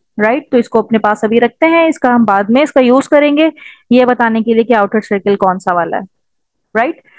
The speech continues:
अब अगली, अ, हमने ये काम करना है कि यहाँ पे जो equation of circle given है, ये इस circle के concentric circle है। Concentric का मतलब ये जो center इसका है वही center हमारा जो required circle है उसका भी है।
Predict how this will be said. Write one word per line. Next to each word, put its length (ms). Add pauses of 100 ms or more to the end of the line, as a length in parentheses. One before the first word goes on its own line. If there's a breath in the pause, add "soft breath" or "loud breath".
(400 soft breath)
अब 160
अगली, 480
अ, 120 (360)
हमने 180
ये 200
काम 200
करना 280 (100)
है 180 (1900 soft breath)
कि 60
यहाँ 300
पे 140
जो 120
equation 440
of 80
circle 360
given 300
है, 200
ये 160
इस 200
circle 340
के 100
concentric 600
circle 380
है। 80 (400 loud breath)
Concentric 520
का 80
मतलब 280
ये 120
जो 180
center 360
इसका 220
है 160
वही 240
center 360
हमारा 420 (160)
जो 120
required 420
circle 280
है 60
उसका 280
भी 180
है। 100